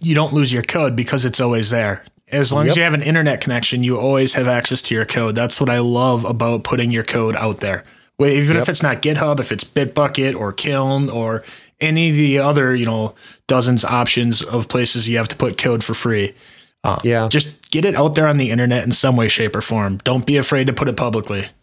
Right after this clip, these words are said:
Speaker 2: Yeah, I have ten years worth of temp projects that I'd love to go back and look at, but,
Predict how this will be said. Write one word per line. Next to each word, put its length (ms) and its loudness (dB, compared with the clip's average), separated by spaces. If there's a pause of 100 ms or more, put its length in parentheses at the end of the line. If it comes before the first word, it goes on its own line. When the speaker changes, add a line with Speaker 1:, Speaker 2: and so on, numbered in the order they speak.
(180)
Speaker 2:
Yeah, 160 2
I 100 2
have 140 -2
ten 300 0
years 400 2
worth 220 2
of 160 -2
temp 260 -2
projects 640 0
that 260 -2 (220)
I'd 160 0
love 220 0
to 60 0
go 120 2
back 260 2
and 100 0
look 200 2
at, 240 0
but, 280 0